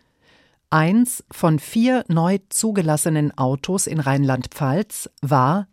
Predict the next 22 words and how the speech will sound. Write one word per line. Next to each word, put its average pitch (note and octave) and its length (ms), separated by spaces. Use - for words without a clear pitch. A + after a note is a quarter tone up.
ein G#3+ 280
E-Auto. B2+ 760
Ein C#3+ 260
Auto E3 640
neu E3 320
zulassen C#3+ 800
heißt, C#3 460
der D3 120
Besitzer D#3 640
meldet F#3+ 580
das - 260
Auto D#3+ 480
bei D#3+ 260
einer C#3 320
Zulassungsstelle D3+ 1200
an. D3+ 300
Dann F3 420
bekommt F3+ 540
das - 220
Auto D3+ 420
ein E3+ 400
Nummernschild. C#3+ 920